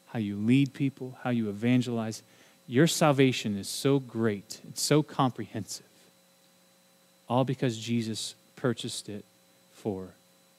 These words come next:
us. So are you willing to surrender it all? Every area of your life, and saying, "God, I want you to transform it."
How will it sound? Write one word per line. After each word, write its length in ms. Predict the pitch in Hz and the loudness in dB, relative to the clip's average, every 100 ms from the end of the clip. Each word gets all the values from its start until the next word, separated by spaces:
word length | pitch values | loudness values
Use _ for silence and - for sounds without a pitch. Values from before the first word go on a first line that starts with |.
| - | -18
us. 440 | 95 87 - - - _ _ _ _ _ _ _ _ _ _ _ _ _ | -18 -12 -10 -10 -12 _ _ _ _ _ _ _ _ _ _ _ _ _
So 160 | - 127 | 0 6
are 40 | |
you 140 | 147 | 8
willing 240 | 151 165 165 | 8 8 6
to 120 | - | 2
surrender 420 | - 151 151 147 | 2 4 6 6
it 60 | 143 | 6
all? 260 | 135 123 123 _ _ _ _ _ _ _ _ _ - | 4 2 -6 _ _ _ _ _ _ _ _ _ -2
Every 340 | 127 147 156 | 2 6 8
area 320 | 151 156 156 | 8 8 8
of 80 | 151 | 6
your 140 | 143 143 | 4 4
life, 480 | 131 127 - - - - | 2 -2 -12 -20 -20 -14
and 80 | 123 | -8
saying, 240 | - 127 120 | 0 0 2
"God, 160 | 123 | 2
I 60 | 127 | 4
want 240 | 131 127 | 4 0
you 60 | 120 | -4
to 60 | 120 | -6
transform 580 | - 120 - - 107 | 0 0 -2 -8 -12
it." 60 | 113 | -14